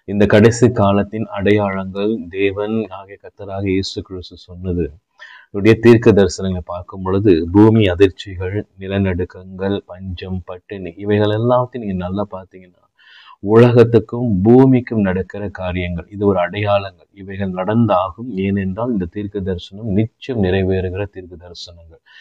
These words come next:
இவைகள் எல்லாம் வந்து இந்த பூமிக்கு எதை நடக்கும், இந்த கடைசி நாட்கள்ல இந்த உலகத்துல என்ன நீங்க பார்க்க போறோம், நம்ம என்ன பார்ப்போம், இந்த பூமியில நம்ம என்ன பார்ப்போம், அவைகள் தான் தேவன்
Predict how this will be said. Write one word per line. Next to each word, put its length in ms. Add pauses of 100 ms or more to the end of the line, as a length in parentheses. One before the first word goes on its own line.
(240)
இவைகள் 460
எல்லாம் 560
வந்து 520 (280)
இந்த 300
பூமிக்கு 720
எதை 280
நடக்கும், 520
இந்த 180
கடைசி 380
நாட்கள்ல 460
இந்த 200
உலகத்துல 400
என்ன 200
நீங்க 200
பார்க்க 460
போறோம், 200
நம்ம 220
என்ன 260
பார்ப்போம், 480
இந்த 120
பூமியில 440
நம்ம 200
என்ன 200
பார்ப்போம், 500
அவைகள் 560
தான் 280 (480)
தேவன் 800